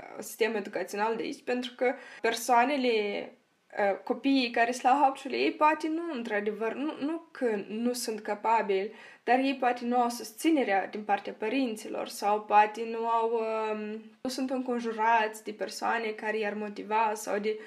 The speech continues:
circumstanțe de viață pe care pe dânsi i-ar motiva. Și, nu știu, la momentul ăsta îți pui întrebarea, e mai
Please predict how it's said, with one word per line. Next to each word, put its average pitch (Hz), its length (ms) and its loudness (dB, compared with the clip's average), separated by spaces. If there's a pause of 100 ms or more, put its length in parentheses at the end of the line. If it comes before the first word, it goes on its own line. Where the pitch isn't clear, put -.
(280)
circumstanțe 233 840 0
de 208 100 -6
viață 196 600 2
pe 190 200 -8
care 214 240 -2
pe 208 100 -6
dânsi 208 320 -6
i-ar - 100 -8
motiva. 208 580 -4 (760)
Și, 254 480 2 (840)
nu 285 200 2
știu, 220 340 -2
la 226 80 2
momentul 247 440 2
ăsta 285 380 2
îți 262 140 -8
pui 269 140 0
întrebarea, 240 640 4
e 214 80 -4
mai 214 500 0